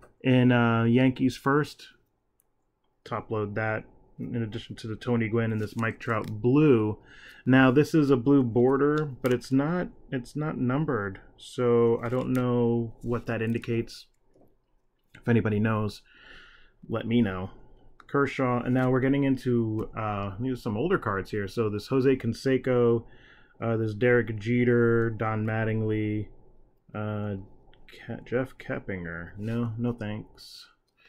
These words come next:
I don't even know why I penny sleeved that. Must have been 'cause it was shiny and I got distracted. We got Johnny Cueto, rookie card. Definitely.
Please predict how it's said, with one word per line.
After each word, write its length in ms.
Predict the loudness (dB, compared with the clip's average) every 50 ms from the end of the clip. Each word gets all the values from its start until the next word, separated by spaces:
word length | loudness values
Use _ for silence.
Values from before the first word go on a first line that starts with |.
| _ _ _ _ _ _ _ _ _ _ _ _ _
I 60 | -2
don't 80 | -2 0
even 120 | 0 0
know 80 | 0 -2
why 160 | -2 -2 -4
I 40 | -4
penny 260 | -4 -2 0 0 0
sleeved 260 | 0 -2 -4 -6 -6
that. 140 | -6 -8 -6
Must 240 | -6 -6 -6 -4 -4
have 80 | -4 -2
been 140 | -2 -4
'cause 200 | -4 -4 -4 -4
it 60 | -2 -4
was 140 | -4 -6
shiny 440 | -6 -6 -4 0 0 2 2 2 2
and 100 | 0 -4
I 80 | -6 -6
got 360 | -4 -4 -4 -4 -6 -8 -14
distracted. 680 | -16 -14 -8 -6 -4 -4 -4 -4 -6 -8 -10 -10 -8 -6
We 80 | -4
got 240 | -4 -4 -4 -6 -6
Johnny 280 | -4 -2 0 0 0 -2
Cueto, 380 | -2 0 0 2 4 4 4
rookie 300 | 2 2 -2 -4 -4 -6
card. 380 | -6 -6 -4 -4 -4 -6 -6 -10 -16 _ -14 -8
Definitely. 540 | -6 -6 -6 -6 -6 -8 -6 -6 -6 -8